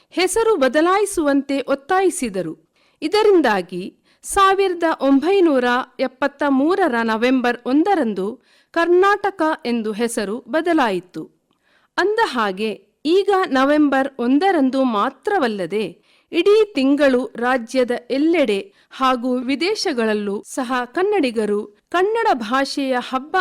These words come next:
ಆಚರಿಸುವುದು ಕನ್ನಡ ನಾಡಿನ ಇತಿಹಾಸ, ಸಂಸ್ಕೃತಿ, ಕಲೆ, ಭಾಷೆಯ ಬಗ್ಗೆ ನೆನೆದು ಮೆಲುಕು ಹಾಕುವುದು ಸಾಮಾನ್ಯ. ಎಲ್ಲರಿಗೂ ಇದೊಂದು ಸಡಗರದ ಹಬ್ಬ. ಕಾವೇರಿಯಿಂದ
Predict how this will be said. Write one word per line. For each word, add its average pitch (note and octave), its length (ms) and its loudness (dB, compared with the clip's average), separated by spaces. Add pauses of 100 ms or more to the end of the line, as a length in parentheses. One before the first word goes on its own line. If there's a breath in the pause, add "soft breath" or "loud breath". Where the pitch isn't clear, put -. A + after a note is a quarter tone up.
ಆಚರಿಸುವುದು A#3+ 1000 -4 (260 soft breath)
ಕನ್ನಡ G#4 440 0
ನಾಡಿನ B3 460 2 (140)
ಇತಿಹಾಸ, B3 640 -2 (500 soft breath)
ಸಂಸ್ಕೃತಿ, B3+ 1040 -4
ಕಲೆ, B3+ 540 -2 (160 soft breath)
ಭಾಷೆಯ F4 580 0
ಬಗ್ಗೆ A#3 460 -2
ನೆನೆದು A#3 600 -2 (300 soft breath)
ಮೆಲುಕು G4 360 0
ಹಾಕುವುದು B3 680 -4
ಸಾಮಾನ್ಯ. C4 800 0 (640)
ಎಲ್ಲರಿಗೂ G#4+ 720 2
ಇದೊಂದು C4+ 640 0
ಸಡಗರದ C#4 640 0
ಹಬ್ಬ. G3 380 -8 (800)
ಕಾವೇರಿಯಿಂದ F4 880 2